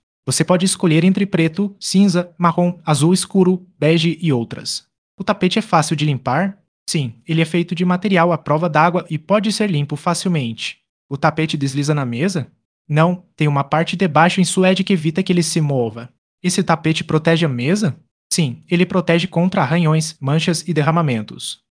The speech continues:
Posso usar com teclado e mouse. Sim, ele é grande o suficiente para ambos. Existem outros tamanhos disponíveis? Sim, além do trinta e um vírgula cinco,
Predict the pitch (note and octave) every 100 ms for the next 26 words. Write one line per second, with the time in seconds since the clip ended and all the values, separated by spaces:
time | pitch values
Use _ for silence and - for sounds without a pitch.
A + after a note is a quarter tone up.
0 | _ - G3 G3+ D3 C#3 F#3+ G#3 A3 -
1 | C#3+ C3 C#3 C3+ A2+ A2+ B2 A#2 _ _
2 | _ - D3 A2+ - E3+ E3 E3+ C#3 C#3
3 | C3+ C#3+ C3+ D#3 - D3+ D#3 - D3 C#3
4 | A#2 A2 A#2 - - _ _ _ C#3 D#3+
5 | - G#3+ D3 D3 - D#3 C3+ D3 - -
6 | A#2 A#2+ E3+ F3 - - - _ - F3
7 | C3 A2+ - D3 D3+ E3+ F3+ F3 G3 F#3+
8 | F3+ C#3 D#3+ E3+ F3 - D3 D#3